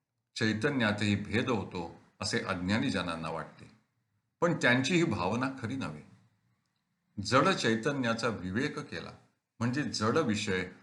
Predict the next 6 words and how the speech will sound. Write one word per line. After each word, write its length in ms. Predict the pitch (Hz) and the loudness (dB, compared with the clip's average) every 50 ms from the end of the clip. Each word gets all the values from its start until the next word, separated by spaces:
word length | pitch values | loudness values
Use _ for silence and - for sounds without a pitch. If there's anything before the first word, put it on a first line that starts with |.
| - _ _ _ - | -20 _ _ _ -6
चैतन्याहून 760 | - - 110 107 110 107 131 147 143 135 127 113 113 117 117 101 | -2 0 0 0 0 0 0 0 2 2 2 4 4 2 2 0
भिन्न 420 | - 104 104 113 117 117 110 98 | 0 2 2 2 4 2 2 2
नाहीत 320 | 92 92 90 90 95 95 - - - - _ _ _ _ _ - | 2 0 0 -2 -4 -6 -8 -10 -16 -20 _ _ _ _ _ -4
हे 60 | 104 98 | -4 -4
ध्यानात 500 | - - - 85 85 87 87 78 - - | -4 -4 -6 -4 -4 -2 -4 -4 -6 -10
येते. 300 | - - - - - | -14 -14 -16 -18 -18